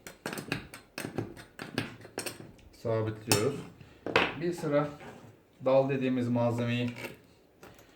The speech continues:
yine aynı şekilde pul ve somun yardımıyla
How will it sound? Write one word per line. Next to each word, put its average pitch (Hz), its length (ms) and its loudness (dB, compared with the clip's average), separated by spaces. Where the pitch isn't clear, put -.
yine 123 140 -6
aynı 120 240 0
şekilde 107 460 -6
pul 123 220 2
ve 110 80 4
somun 113 260 0
yardımıyla 101 640 0